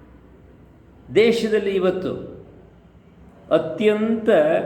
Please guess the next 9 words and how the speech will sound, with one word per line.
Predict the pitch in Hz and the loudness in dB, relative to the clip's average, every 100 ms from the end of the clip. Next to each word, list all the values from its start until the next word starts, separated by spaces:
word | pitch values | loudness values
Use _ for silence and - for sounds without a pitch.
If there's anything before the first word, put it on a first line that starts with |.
| - - - - - - _ _ _ _ _ - | -6 -12 -18 -20 -20 -20 _ _ _ _ _ -6
ನೋವು | 143 185 240 254 254 247 | -2 2 4 4 4 2
ಕೊಡ್ತಿರುವಂಥ | 202 - 196 185 185 | -2 -4 -4 -4 -4
ಸಂಗತಿ | 180 - 151 143 139 - 156 160 147 - - 143 | -6 -4 -6 -4 -6 -2 2 2 0 -2 -8 -10
ಅಂತ | 143 | -10
ಹೇಳಿದರೆ, | - 131 139 190 135 - - - - - - - - - - - - - - - - - - - - - - | -8 -6 -6 -4 -4 -6 -10 -14 -20 -20 -20 -20 -20 -20 -20 -20 -20 -20 -20 -20 -20 -20 -20 -20 -20 -20 -16
ಹಿಂದೂಗಳಲ್ಲಿ | - 196 233 233 233 202 180 196 226 165 - - - - - - - - 98 | -2 0 2 0 0 2 0 0 0 0 -2 -6 -10 -16 -20 -20 -20 -16 -2
ಜಾತಿ, | 156 202 220 - 226 208 - - | 0 0 0 -2 -6 -8 -12 -8
ಜಾತಿ | 120 175 190 196 | 0 0 0 -2
ನಡುವಿನ | 170 156 147 147 | -2 -2 -4 -4